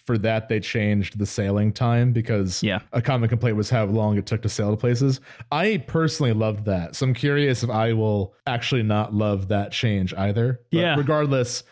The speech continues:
Speaker 1: getting those both on Switch would be awesome.
Speaker 2: Yeah, I, I'm excited to play the GameCube version when we do that. It, it should be noted, uh, I don't think I've said this also directly on this episode, but I have not played Wind Waker. It's, like,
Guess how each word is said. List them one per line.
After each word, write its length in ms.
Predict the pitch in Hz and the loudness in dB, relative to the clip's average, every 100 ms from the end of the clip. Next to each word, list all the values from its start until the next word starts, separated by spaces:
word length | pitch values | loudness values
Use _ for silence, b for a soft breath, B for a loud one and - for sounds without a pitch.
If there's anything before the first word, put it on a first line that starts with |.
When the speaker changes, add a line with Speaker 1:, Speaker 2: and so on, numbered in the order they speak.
| b | b
Speaker 1:
getting 200 | - 151 | -2 0
those 160 | 160 151 | 0 0
both 240 | 127 131 | 2 2
on 120 | 120 113 | 2 0
Switch 300 | - 107 - | 0 0 0
would 100 | 104 | 0
be 100 | 95 | 0
awesome. 380 | 90 - 80 95 | 0 -2 -4 -2
Speaker 2:
Yeah, 340 | 117 107 101 - | -2 0 -2 -2
I, 240 | 151 151 | -2 -2
I'm 340 | 127 143 147 | -2 0 0
excited 400 | 143 - 160 170 | 0 -2 -2 0
to 80 | 175 | -2
play 220 | 160 143 | -2 0
the 340 | 135 123 120 117 | 0 0 0 0
GameCube 380 | 110 107 117 101 | 0 0 0 0
version 400 | 104 98 98 104 | 0 0 0 2
when 80 | |
we 100 | 104 | 2
do 140 | 101 95 | 2 0
that. 240 | 90 87 - | 0 -2 -2
It, 160 | 143 | -4
it 80 | 131 | -2
should 120 | - 131 | -2 0
be 60 | |
noted, 380 | 110 104 107 113 | 0 0 -2 -2
uh, 200 | 113 110 | -2 -2
I 60 | 110 | 0
don't 100 | 110 | 0
think 120 | 104 | 0
I've 120 | 104 | -2
said 160 | - 104 | -2 -2
this 180 | 110 - | -2 -2
also 320 | 104 104 95 | -4 -4 -4
directly 340 | - - - | -4 -4 -4
on 80 | 110 | -2
this 120 | 107 - | -2 -4
episode, 300 | 113 120 113 | -6 -6 -4
but 120 | 104 | -2
I 100 | 120 | -2
have 120 | 113 | 0
not 160 | 135 135 | -2 -2
played 180 | 135 | -2
Wind 140 | 113 104 | -2 -4
Waker. 300 | - - - | -4 -6 -10
It's, 160 | - | -6
like, 140 | 107 | -6